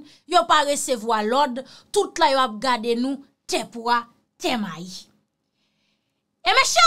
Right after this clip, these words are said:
konpatriyòt, raple w nan rapò ki te sòti nan jou pase: yo pa nasyonzini,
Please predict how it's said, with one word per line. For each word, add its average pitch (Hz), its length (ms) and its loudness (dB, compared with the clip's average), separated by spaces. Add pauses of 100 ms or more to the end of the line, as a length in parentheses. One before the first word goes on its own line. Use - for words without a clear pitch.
konpatriyòt, 403 800 4
raple 311 480 2 (120)
w 339 200 2 (1200)
nan 427 300 2
rapò 466 420 4
ki 440 160 -4
te 349 140 0
sòti 370 500 0
nan 349 140 4
jou 320 180 -6
pase: 277 420 -2
yo 392 200 2
pa 285 140 2
nasyonzini, 247 1080 -4